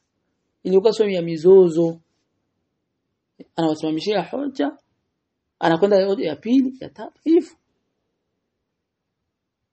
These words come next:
Kwa tizama, shahidi katika hii misingi, ni hapa aliposema Imam Ahmad, "Wa tarkul julusi ma'a ashabil ahwa."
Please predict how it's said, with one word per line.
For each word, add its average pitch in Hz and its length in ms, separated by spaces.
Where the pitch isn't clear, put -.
Kwa 190 160
tizama, 262 720
shahidi 247 480
katika 214 260
hii 214 60
misingi, 185 640
ni 165 140
hapa 208 260
aliposema 190 380
Imam 175 220
Ahmad, 190 460
"Wa 165 200
tarkul 170 600
julusi 185 800
ma'a 165 420
ashabil 165 1000
ahwa." 156 840